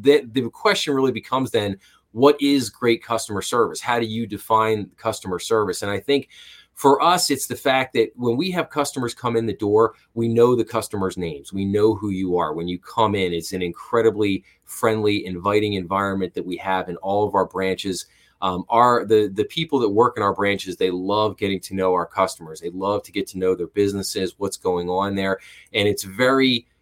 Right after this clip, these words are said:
uh, normal and natural to have these kind of, uh, friendly interactions when they come in. "Oh, hey, how's it going? How's your wife doing? How are your kids doing?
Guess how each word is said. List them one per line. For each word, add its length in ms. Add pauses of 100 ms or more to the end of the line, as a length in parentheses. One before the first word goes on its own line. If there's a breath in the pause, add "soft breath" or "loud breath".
(160)
uh, 240
normal 520
and 100
natural 460
to 60
have 280
these 180
kind 260
of, 280
uh, 180
friendly 440
interactions 680
when 100
they 80
come 300
in. 120
"Oh, 200
hey, 300
how's 280
it 140
going? 360
How's 220
your 100
wife 300
doing? 260
How 100
are 80
your 100
kids 340
doing? 340